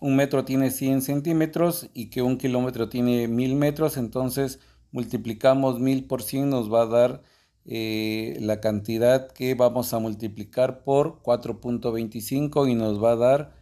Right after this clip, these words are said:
cuatrocientos veinticinco mil centímetros entre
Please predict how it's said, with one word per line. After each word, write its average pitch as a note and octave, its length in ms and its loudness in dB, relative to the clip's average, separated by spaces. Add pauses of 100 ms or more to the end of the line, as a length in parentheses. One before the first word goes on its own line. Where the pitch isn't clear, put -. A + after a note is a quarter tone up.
(220)
cuatrocientos B2+ 1000 -4
veinticinco G#2 960 -4
mil C#3+ 480 0 (480)
centímetros C#3 1120 -2 (1160)
entre C#3+ 760 0